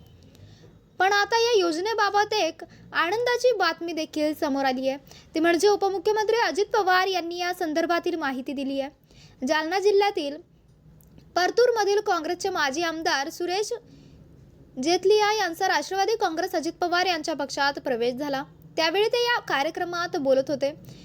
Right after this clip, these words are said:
यावेळी लाडकी बहीण योजनेचा पुढील हप्ता कधी जमा होणार याची माहिती देताना उपमुख्यमंत्री अजित पवार म्हणाले की, "महिलांचे प्रश्न सोडवण्याचा आम्ही प्रयत्न करत आहोत.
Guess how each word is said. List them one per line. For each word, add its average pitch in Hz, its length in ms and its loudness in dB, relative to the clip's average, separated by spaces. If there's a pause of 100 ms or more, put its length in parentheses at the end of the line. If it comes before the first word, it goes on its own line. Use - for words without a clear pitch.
(140)
यावेळी 302 320 4
लाडकी 311 300 -2
बहीण 392 220 -4
योजनेचा 359 400 -2
पुढील 320 340 0
हप्ता 339 480 0
कधी 311 260 -2
जमा 349 280 -2
होणार 294 380 -2 (440)
याची 359 280 2
माहिती 381 340 2
देताना 311 480 -4
उपमुख्यमंत्री 320 680 -4
अजित 349 240 0
पवार 320 380 0
म्हणाले 330 380 -4
की, 381 140 -2
"महिलांचे 285 460 -4
प्रश्न 294 420 -4
सोडवण्याचा 285 640 -2
आम्ही 277 260 -2
प्रयत्न 254 420 -2
करत 359 260 2
आहोत. 311 200 0